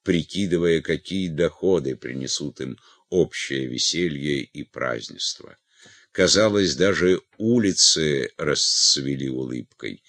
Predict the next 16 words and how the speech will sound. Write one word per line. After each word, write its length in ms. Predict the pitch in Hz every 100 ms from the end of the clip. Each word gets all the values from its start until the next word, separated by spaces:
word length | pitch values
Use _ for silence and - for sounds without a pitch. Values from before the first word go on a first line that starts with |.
| _ - _
Прохожие 600 | - 82 - 85 78 76
останавливали 760 | 71 - 76 73 71 67 65 65
встречных 680 | - - 65 69 - 65 60
словами: 560 | - 65 67 65 65
«Ну, 240 | 64 76 107
куманек, 680 | 101 104 104 101 101 - _ _ _ _ _
наконец-то 1120 | 73 80 73 76 80 90 - - 78 73 69 -
у 120 | 80
нас 560 | 69 65 - - - _ _
есть 600 | 67 62 65 65 - -
король». 420 | - 64 58 53 _ _ _ _ _ _ _ _ -
Парижане 540 | 82 73 62 73 71
почувствовали 720 | - 67 - 69 - 64 64 60
прилив 500 | - 65 64 69 -
свежих 640 | - 65 67 62 62 -
сил, 420 | - - 110 69